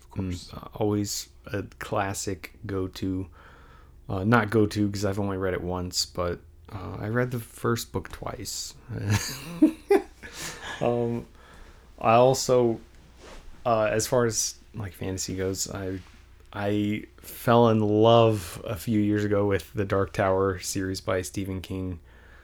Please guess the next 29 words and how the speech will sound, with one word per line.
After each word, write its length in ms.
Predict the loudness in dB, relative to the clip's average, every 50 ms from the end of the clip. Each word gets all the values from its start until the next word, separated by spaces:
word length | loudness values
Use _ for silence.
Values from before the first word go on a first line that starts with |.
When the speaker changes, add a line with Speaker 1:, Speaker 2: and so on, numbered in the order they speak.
| -20 -20 -10 0
Speaker 2:
Much 340 | 4 4 6 6 4 2 -2
different 320 | 0 0 0 0 0 0 0
than 140 | 2 2
the 80 | 4 4
Wheel 200 | 2 4 2 2
of 100 | 0 -2
Time 400 | -4 -4 -2 -2 0 -2 -2 -4 -8 -6 -6
as 140 | -4 -4 -2
far 160 | 2 2 2
as 100 | 2 2
fantasy 440 | -2 -4 -2 0 0 0 0 -2 -4
series 360 | -4 -2 -2 0 0 0 0 0
goes, 460 | 0 0 2 2 0 -2 -6 -12 -16 -6
but 240 | -4 -4 -4 -4 -6
wow, 400 | -6 -2 0 0 0 0 0 -2
that 160 | -2 -2 -4 -6
was 120 | -8 -10 -12
a 60 | -14
journey. 520 | -12 -12 -12 -12 -12 -14 -14 -16 -16 -18 -20 -20 -10 -2
Speaker 1:
Hmm. 140 | -2 0 0
Speaker 2:
Um, 320 | 0 -4 -6 -8 -12 -14 -16 -20 -20 -20 -20 -20 -20 -20 -20 -20 -20 -20 -20 -20 -20 -20 -20 -20 -20 -20 -20 -20 -20 -20 -20 -20 -20 -20 -10 -4
and 680 | -4 -2 -2 0 -2 -2 -2 -2 -2 -2 -4 -4 -6 -8 -12 -16 -20 -20 -20 -20 -20 -20 -20 -20 -20 -20 -20 -20 -20 -20 -20 -20 -20 -20 _ _ -20 -20 -20 -20 -20 -16 -6 -4
I'm 140 | 0 0
a 80 | 0 0
pretty 280 | -2 0 0 0 0 2
big 400 | 2 0 0 0 -2 -6 -6 0
Brandon 340 | 2 2 4 4 4 4 2
Sanderson 560 | 2 0 0 0 0 -2 -2 -4 -4 -4 -4
fan. 580 | -4 -2 -2 -2 0 0 0 -2 -2 -4 -6